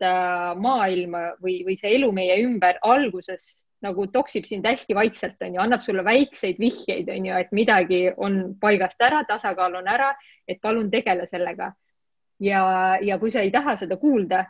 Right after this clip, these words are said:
siis, äh, siis need olukorrad hakkavad nagu, nagu paljunema või suureks kasvama ja, ja üks hetk, kui sa ikka ei taha mitte midagi kuulda, siis lihtsalt käib pauk kuskil, et, äh, et, et siis sa lihtsalt pead seda märkama. Aga kui sa nagu tahad nagu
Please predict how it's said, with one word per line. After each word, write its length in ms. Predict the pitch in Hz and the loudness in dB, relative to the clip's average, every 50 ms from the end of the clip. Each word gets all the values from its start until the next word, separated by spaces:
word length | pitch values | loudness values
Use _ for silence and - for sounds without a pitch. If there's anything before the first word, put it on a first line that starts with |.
| _ _ _ _ _ _ | _ _ _ _ _ _
siis, 300 | - 214 202 202 - - | -4 -4 -4 -4 -4 -2
äh, 280 | 208 196 196 196 190 190 185 | 0 0 2 2 0 0 -2
siis 140 | - 214 214 | -4 -4 -4
need 120 | 196 190 | 0 2
olukorrad 520 | 233 285 302 - 180 196 185 180 185 - - | 4 4 4 4 2 0 -2 -2 -2 -2 -2
hakkavad 320 | - - 226 202 196 196 | -2 -2 -4 -6 -4 -4
nagu, 220 | 190 190 175 185 185 185 190 190 | -4 -4 -2 -2 -2 -2 -2 -4
nagu 240 | 196 190 190 175 185 - | -4 -4 -2 -2 0 2
paljunema 520 | 254 277 277 262 196 185 180 180 175 175 175 | 4 4 4 4 2 0 -2 -4 -4 -4 -6
või 100 | 180 185 | -4 0
suureks 380 | 247 262 269 254 190 190 - - | 2 2 2 2 2 0 -4 -8
kasvama 480 | - 196 - - - 185 180 180 185 180 185 185 | -10 -10 -10 -10 -10 -8 -2 0 0 2 2 2
ja, 160 | 185 190 190 185 185 190 | 4 4 4 4 4 2
ja 200 | 190 190 190 185 185 208 | 2 0 2 2 2 2
üks 220 | 247 254 - - 254 | 0 -2 0 0 0
hetk, 140 | 226 - - | 0 0 -2
kui 80 | - 190 | -6 2
sa 80 | - 220 | 4 4
ikka 240 | 277 - _ - 208 | 4 4 _ -4 -4
ei 40 | 190 190 | -2 0
taha 120 | 196 196 196 | 0 0 0
mitte 240 | 220 240 - - 208 | 0 -2 -2 -2 -4
midagi 300 | 208 208 190 175 180 180 - | -2 0 -2 -2 -2 -2 0
kuulda, 340 | 285 285 254 214 175 - | 0 0 0 0 -4 -10
siis 160 | - 196 - 226 | -14 -10 -2 -2
lihtsalt 300 | 233 233 - 190 - - | -2 -2 -2 -8 -12 -12
käib 120 | - - _ - | -16 -14 _ 0
pauk 260 | - 214 214 196 _ - | 2 2 2 2 _ -10
kuskil, 400 | - - - - - - - - | -16 -16 -16 -10 -12 -8 -8 -8
et, 320 | - - _ _ - 190 | -10 -10 _ _ 0 2
äh, 200 | 185 180 185 185 - _ - - - - - | 2 2 2 -2 -4 _ -20 -20 -20 -14 -4
et, 160 | - 196 196 | -4 -2 0
et 80 | - 190 - | 0 0 0
siis 120 | 240 226 | 0 2
sa 100 | - 202 | 4 2
lihtsalt 220 | 208 - 208 - - | 2 2 -2 -2 2
pead 280 | - 214 180 180 - - | 4 4 4 4 2 -4
seda 160 | 180 190 180 | -6 -2 2
märkama. 460 | 190 196 190 - - 180 - - - _ _ - - - _ _ - | 2 0 0 -2 -8 -8 -8 -8 -12 _ _ -20 -20 -20 _ _ 2
Aga 600 | 190 185 185 175 165 185 185 180 185 185 185 180 - | 4 6 6 4 4 2 0 0 2 0 -2 -2 -2
kui 160 | 220 214 202 196 | -4 -4 -4 -4
sa 180 | - 202 190 190 | -4 -4 -4 -2
nagu 280 | 190 185 170 190 190 180 | -4 -4 -4 -4 -6 -4
tahad 240 | - - 226 196 - 190 | -4 -4 -4 -6 -6 -6
nagu 160 | 180 185 180 | -10 -10 -10